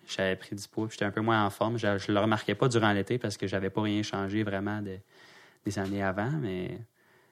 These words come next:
quand je suis arrivé au camp, là, je, je l'ai, je l'ai senti, puis le,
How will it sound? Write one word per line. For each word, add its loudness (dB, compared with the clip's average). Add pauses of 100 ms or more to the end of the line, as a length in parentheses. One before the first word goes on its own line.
(160)
quand -4
je -4
suis 0
arrivé -2
au -4
camp, -2
là, -6
je, -10 (380)
je -10
l'ai, 0
je -10
l'ai -2
senti, -4
puis -16
le, -2